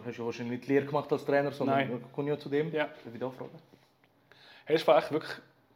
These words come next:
Speaker 2: mehr oder weniger Zufall gewesen.
Speaker 1: Aha.
Speaker 2: Ähm,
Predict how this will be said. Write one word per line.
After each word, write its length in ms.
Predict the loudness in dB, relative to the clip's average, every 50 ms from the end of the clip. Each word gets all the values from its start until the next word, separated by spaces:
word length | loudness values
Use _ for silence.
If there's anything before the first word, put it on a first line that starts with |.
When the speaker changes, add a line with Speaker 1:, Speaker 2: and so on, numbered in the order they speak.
| _ _
Speaker 2:
mehr 220 | -6 -2 0 0 2
oder 80 | 2 0
weniger 180 | -4 -4 -6
Zufall 420 | -6 -2 -2 -2 2 2 2 2 2
gewesen. 280 | -2 -4 -6 -6 -6 -6 -12 -20 _ _ -16 -16 -16 -18 -20 _ -6
Speaker 1:
Aha. 200 | -2 -2 0 0
Speaker 2:
Ähm, 360 | 0 0 0 -2 -2 -4 -6